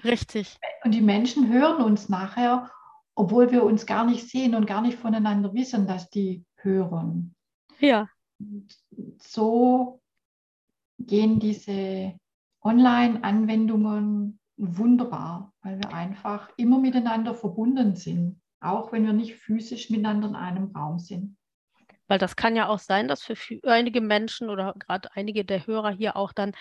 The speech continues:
Speaker 1: äh, das erstmal so der erste Einstieg ist, dass sie sagen, "Ach, jetzt will ich mal erstmal online ausprobieren, bevor ich eine Reise auf mich nehme und vielleicht geht der Weg ja dann auch andersrum, online, über online ins Wohlfühlressort."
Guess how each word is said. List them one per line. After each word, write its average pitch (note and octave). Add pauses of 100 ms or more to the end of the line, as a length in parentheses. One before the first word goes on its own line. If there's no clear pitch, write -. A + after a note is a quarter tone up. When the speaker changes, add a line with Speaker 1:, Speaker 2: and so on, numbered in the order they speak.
(640)
Speaker 1:
äh, -
das A#3+
erstmal A#3
so A3+
der G#3+
erste -
Einstieg C4
ist, A3+
dass G3
sie G3+
sagen, G3
"Ach, -
jetzt -
will G#3
ich G#3+
mal G3+
erstmal G3
online A#3+
ausprobieren, A3
bevor A3
ich A3
eine G3+
Reise G#3+
auf G3+
mich B3
nehme A3
und F3+
vielleicht G#3
geht A#3+
der A3
Weg A#3
ja A3+
dann E3+
auch -
andersrum, G#3 (580)
online, G#3+
über B3
online G#3+
ins F#3+
Wohlfühlressort." E3+